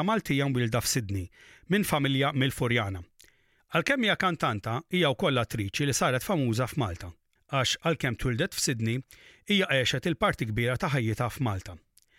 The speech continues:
Christabel Sherry għadha kemm ħarġet diska Kemm Hu Sabiħ u tixtieq li tiġi tkanta għall-komunità Maltija madwar l-Awstralja.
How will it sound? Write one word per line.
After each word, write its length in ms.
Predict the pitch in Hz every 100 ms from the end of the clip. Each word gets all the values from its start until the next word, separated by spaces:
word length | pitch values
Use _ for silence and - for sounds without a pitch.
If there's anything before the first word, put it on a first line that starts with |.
| - - - -
Christabel 400 | 180 - 226 247
Sherry 460 | - 135 113 113
għadha 300 | - 147 135
kemm 180 | 208 156
ħarġet 320 | 131 127 165
diska 320 | 127 - 139 139
Kemm 240 | - 139 120
Hu 60 | 120
Sabiħ 320 | 117 95 - - - - - _
u 80 | 190
tixtieq 480 | 220 - - 127 -
li 120 | 160 208
tiġi 240 | 135 127
tkanta 400 | - 139 110 156
għall-komunità 540 | 165 151 123 120 208 196
Maltija 540 | 131 - 127 127 131 -
madwar 320 | 139 117 110
l-Awstralja. 560 | 110 107 - 107 90